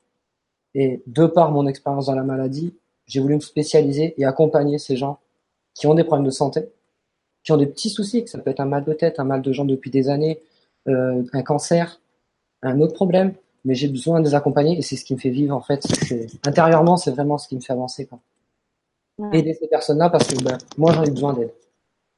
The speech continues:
Speaker 1: J'ai eu besoin d'aide, j'ai été voir des thérapeutes, j'ai fait tout ce qu'il fallait. Et aujourd'hui, je sais que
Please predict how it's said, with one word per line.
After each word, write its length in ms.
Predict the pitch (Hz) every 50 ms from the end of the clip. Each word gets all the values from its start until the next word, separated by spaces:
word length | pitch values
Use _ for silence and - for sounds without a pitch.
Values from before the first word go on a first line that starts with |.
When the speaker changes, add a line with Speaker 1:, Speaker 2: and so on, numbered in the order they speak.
| _
Speaker 1:
J'ai 100 | - 123 131
eu 40 |
besoin 180 | 131 123 139 135
d'aide, 320 | 131 147 156 165 165 - - - _ _ _
j'ai 180 | - - 120
été 140 | 117 - 123
voir 100 | 117 117 123
des 100 | 127 123
thérapeutes, 640 | - 139 135 139 135 - 156 143 147 - - _ _ _ _ _ _ _
j'ai 140 | - - 123
fait 140 | - 147 135
tout 100 | - 127
ce 80 | -
qu'il 100 | 139 123
fallait. 240 | - - 120 135 135 - _ _ _ _ _ _ _ _ _ -
Et 100 | 160 -
aujourd'hui, 500 | - 165 160 151 151 151 147 139 156 170
je 100 | 156 139
sais 180 | 135 - - -
que 320 | - - 139 127 123 123